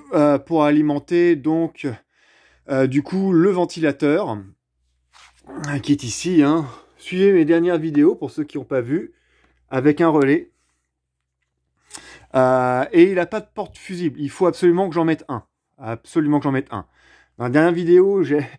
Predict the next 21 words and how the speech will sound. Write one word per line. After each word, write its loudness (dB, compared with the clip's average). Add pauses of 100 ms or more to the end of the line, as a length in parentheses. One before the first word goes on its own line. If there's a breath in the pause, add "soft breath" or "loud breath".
(260 loud breath)
j'ai -4
coupé -2
le 2
moteur 0
ici -4
parce -6
que -6
je -2
me -2
suis -2
aperçu -2
que, -4
bah, 0
écoutez, -4
le 4
fil -6
ici -8
qui -20
s'est -10
débranché, -2
c'est 2